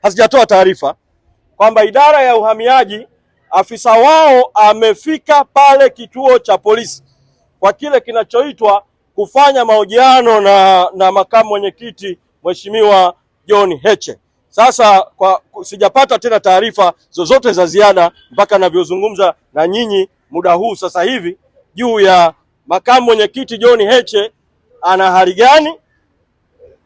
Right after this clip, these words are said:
nini kinaendelea kuhusiana na, na hatima yake, na kwa sababu hakuna taarifa zozote kwa umma mpaka sasa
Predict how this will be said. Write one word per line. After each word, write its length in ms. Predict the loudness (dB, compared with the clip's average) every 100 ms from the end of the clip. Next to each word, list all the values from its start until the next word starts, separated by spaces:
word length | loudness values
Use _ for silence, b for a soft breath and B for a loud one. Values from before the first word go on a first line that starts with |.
| _
nini 480 | -20 -10 -6 -6 -6
kinaendelea 800 | -4 -2 0 0 2 4 4 2
kuhusiana 680 | 0 -10 -4 0 2 2 0
na, 360 | 2 0 0 -4 _ _ _ _
na 200 | -4 -2
hatima 440 | 0 0 0 -2 2
yake, 460 | 2 2 0 -2 -2 _ _ _ _
na 360 | 0 2 2 2
kwa 140 | -2
sababu 480 | -2 2 2 2 0
hakuna 720 | -2 -2 -2 -4 0 2 0
taarifa 840 | 0 2 2 2 -2 -2 0 0 0 _ _
zozote 800 | -2 0 2 2 2 2 -4 -4 _ _ _ _ _
kwa 220 | 0 2
umma 460 | 0 0 2 0 0
mpaka 420 | -10 -2 -2 0 0
sasa 480 | 2 2 2 -2